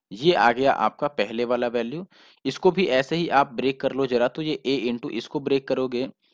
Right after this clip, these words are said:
तो ये देखो दो से तो कट जाएगा, दो और गुना कितना बनेगा, देखो टू into वन सिक्स वन है ये, एक सौ इकसठ।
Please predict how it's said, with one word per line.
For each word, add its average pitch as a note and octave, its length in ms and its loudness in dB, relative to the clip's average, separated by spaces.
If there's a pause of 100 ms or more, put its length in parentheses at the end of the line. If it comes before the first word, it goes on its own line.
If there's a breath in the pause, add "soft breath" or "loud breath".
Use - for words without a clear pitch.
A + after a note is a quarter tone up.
(680 soft breath)
तो C3 60 -6
ये D3 120 2
देखो D#3 240 2
दो C#3 200 2
से D#3 140 -2
तो D3+ 120 -8
कट D3 180 2
जाएगा, C#3 320 4
दो C3+ 280 0
और C3 180 2
गुना C3+ 220 -2
कितना C#3 320 0
बनेगा, C3 420 -2
देखो A#2 300 -4
टू D3+ 300 -6
into C3+ 360 -6
वन A#2+ 160 0
सिक्स - 320 -10
वन G2+ 200 -4
है G2 200 -6
ये, G2 200 -8 (260)
एक A2 140 -6
सौ - 140 -2
इकसठ। F#2+ 360 -6